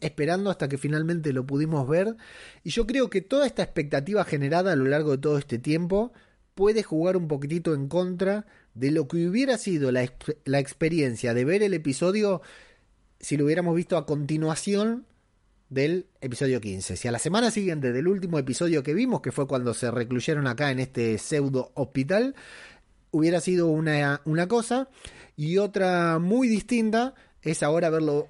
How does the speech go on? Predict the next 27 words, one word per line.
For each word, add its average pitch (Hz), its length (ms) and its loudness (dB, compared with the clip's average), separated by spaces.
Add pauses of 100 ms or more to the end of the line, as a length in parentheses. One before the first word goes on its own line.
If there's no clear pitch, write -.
haber 143 220 0
tenido 165 240 0
que 147 60 -2
esperar 143 320 -2
varios 208 280 2
meses, 220 320 0
como 151 220 -2
esperamos 156 460 -2
el, 135 220 0
el 123 180 0
inicio 180 420 0
de 151 100 2
una 147 200 0
nueva 165 280 2
temporada, 202 600 2 (320)
para 139 200 0
de 135 100 2
golpe 156 520 0 (100)
encontrarnos 139 540 -2
con 135 160 -4
este 135 160 -4
capítulo, 104 560 -4
que 143 140 0
a 160 80 0
mí, 226 320 0 (560)
el 104 120 -8
capítulo, 127 540 -2